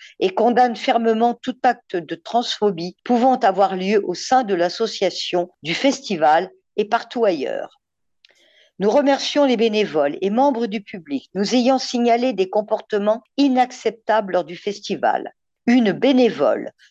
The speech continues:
tenant des propos transphobes a été immédiatement exclue de l'organisation. Lors d'une séance, des propos transphobes ont été tenus par des personnes dans la salle et notre prise de parole à la fin de la séance a été insatisfaisante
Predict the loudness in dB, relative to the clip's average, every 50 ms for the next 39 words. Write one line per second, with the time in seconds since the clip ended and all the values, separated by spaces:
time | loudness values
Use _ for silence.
0 | _ _ -2 0 2 4 4 4 4 2 0 -2 -2 0 -2 -2 -2 -2 -2 0
1 | 0 -2 -4 -4 -2 -2 0 0 -2 -4 -2 0 0 0 0 -2 -6 -10 _ _
2 | _ _ _ _ 0 2 2 2 0 -2 -4 -6 -6 -4 -2 0 2 2 4 4
3 | 4 2 2 0 -2 -2 -2 -2 -2 0 0 0 -2 -6 -10 -6 -4 -2 -2 0
4 | -2 -2 -2 -2 -4 -4 -2 -2 -2 -2 -2 -4 -8 -8 -10 -10 -14 _ _ _
5 | _ _ _ _ _ -4 0 2 2 2 2 0 -4 -6 -6 -6 -4 -2 0 0
6 | 0 0 0 -2 -6 -8 -12 -12 -14 _ _ _ _ _ -4 -4 -2 -2 0 -2
7 | -2 0 -2 -2 -2 -2 0 0 2 2 2 0 0 2 2 2 2 2 0 0
8 | 0 -2 -2 -4 -2 -2 -2 0 2 2 0 0 0 -2 -2 -2 -2 -2 -2 -4
9 | -6 -4 -2 -4 -2 0 0 0 2 0 0 -2 -4 -4 0 2 2 2 2 0
10 | -4 -12 _ _ _ -8 -4 -2 -2 -2 -2 -2 -4 -4 -2 0 0 0 0 0
11 | -2 -2 0 0 0 0 2 2 0 2 2 0 0 -2 -4 -4 -2 -2 -2 0
12 | 0 -2 -4 -4 -4 -4 -2 0 0 0 0 -2 -4 -10 -16 _ -6 -2 -2 -2
13 | -2 -2 -2 -4 -4 -2 0 -2 -2 -2 -4 -8 -8 -8 -8 -10 -10 -8 -4 -4
14 | -4 -2 0 0 0 0 0 -4